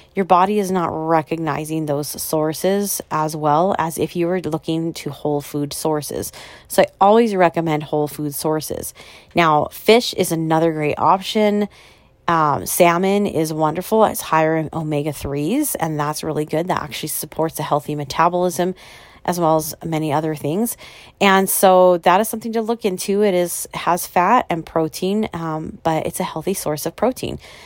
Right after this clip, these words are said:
Some people like tuna, canned tuna. Hey, that's great. Um, there's a lot of different ways. And if you are not in my Facebook group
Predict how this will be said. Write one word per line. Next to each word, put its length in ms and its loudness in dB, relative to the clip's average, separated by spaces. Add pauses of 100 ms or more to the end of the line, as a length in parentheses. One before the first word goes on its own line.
Some 200 0
people 260 -4
like 220 0
tuna, 360 -2
canned 340 -4
tuna. 280 0
Hey, 260 -2
that's 260 -2
great. 360 -2 (580)
Um, 520 0 (140)
there's 260 0
a 60 4
lot 300 4
of 100 -6
different 320 -4
ways. 400 -2
And 540 -2
if 200 -8
you 260 2
are 140 4
not 340 0
in 100 -4
my 120 -4
Facebook 480 -2
group 380 -4